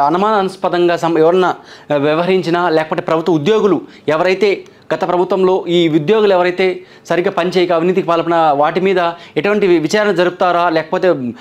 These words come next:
అవన్నీ ఫైల్స్ తోడుతారా అనే క్రమంలో ఏ భయంతో ఆయన మీద దాడి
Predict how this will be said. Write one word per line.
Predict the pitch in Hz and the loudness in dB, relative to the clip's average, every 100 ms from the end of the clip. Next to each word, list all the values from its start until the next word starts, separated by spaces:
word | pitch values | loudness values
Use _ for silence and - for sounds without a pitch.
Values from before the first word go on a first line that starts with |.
| - - | -8 -2
అవన్నీ | 147 185 214 | 0 0 0
ఫైల్స్ | 185 202 208 - | 0 -2 -2 0
తోడుతారా | 190 202 190 175 | 0 0 0 0
అనే | 170 170 160 | 0 0 0
క్రమంలో | 165 180 202 202 208 208 - - | -2 -2 2 2 0 -4 -16 -2
ఏ | 151 196 | 0 0
భయంతో | 156 185 220 220 | 0 0 0 0
ఆయన | 214 180 175 | 0 2 0
మీద | 185 | 0
దాడి | 151 165 | 0 0